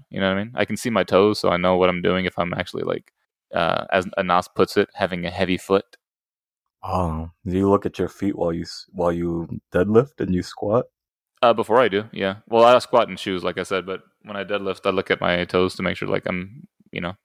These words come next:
Speaker 1: weighing,
Speaker 2: Grounding.
Speaker 1: weight
Speaker 2: Oh.
Speaker 1: distribution and everything. Yeah. I'll go, I'll throw in another hot take real quick. I don't think we'll have something to say about it, but that, uh, the Arnold press is dumb.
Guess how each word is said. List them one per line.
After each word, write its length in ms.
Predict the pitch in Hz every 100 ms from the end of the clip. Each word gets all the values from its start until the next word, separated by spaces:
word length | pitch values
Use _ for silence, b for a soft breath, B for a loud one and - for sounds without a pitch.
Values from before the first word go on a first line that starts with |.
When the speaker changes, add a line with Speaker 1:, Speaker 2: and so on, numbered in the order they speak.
| _ -
Speaker 1:
weighing, 280 | 101 92 92
Speaker 2:
Grounding. 360 | 92 85 85
Speaker 1:
weight 240 | 113 131 -
Speaker 2:
Oh. 260 | 82 82 92
Speaker 1:
distribution 520 | 135 110 101 117 120
and 120 | 113
everything. 380 | 113 110 113 113 -
Yeah. 200 | 143 117 135 _ _ _ _
I'll 100 | 143
go, 120 | 151
I'll 140 | 165 165
throw 200 | 196 196
in 80 | 170
another 240 | 151 123
hot 180 | 113 107
take 220 | 113 101
real 80 | 110
quick. 200 | - 107 - _
I 40 | 110
don't 120 | 110
think 120 | 104
we'll 80 | 101
have 100 | 98
something 220 | 101 92
to 60 | 90
say 140 | 95
about 220 | 92 95
it, 80 | 95
but 180 | 101 95
that, 220 | 101 101 - b b b -
uh, 220 | 104 107
the 140 | 101 -
Arnold 340 | 131 156 156
press 540 | - 151 165 - - - _
is 200 | - 151
dumb. 560 | 123 107 143 113 - -